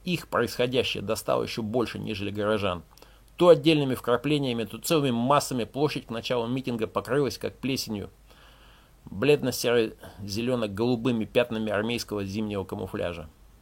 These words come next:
Многоцветие эмблемы шевронов, молнии, рунические символы, оскаленные морды зверей и башни замков с рыцарскими доспехами.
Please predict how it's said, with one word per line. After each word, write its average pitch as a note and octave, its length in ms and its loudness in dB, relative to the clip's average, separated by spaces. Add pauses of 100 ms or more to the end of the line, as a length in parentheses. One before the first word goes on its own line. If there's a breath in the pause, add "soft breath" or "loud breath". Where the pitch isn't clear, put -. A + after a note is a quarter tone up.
Многоцветие C#3 720 2
эмблемы B2 400 2
шевронов, A#2 580 -2
молнии, C3 500 -2
рунические A2 600 -2
символы, C3 500 -2
оскаленные A#2+ 540 2
морды A2+ 360 0
зверей C3 440 0
и G#2 40 -2
башни A2 380 2
замков C#3 380 -2
с - 80 -8
рыцарскими A2+ 500 -6
доспехами. A2+ 580 -6